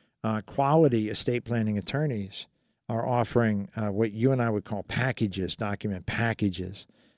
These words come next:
uh, wills, trusts, medical directives, powers of attorney,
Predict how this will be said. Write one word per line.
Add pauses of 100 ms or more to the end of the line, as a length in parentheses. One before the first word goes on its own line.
(100)
uh,
wills,
trusts, (340)
medical
directives,
powers
of
attorney,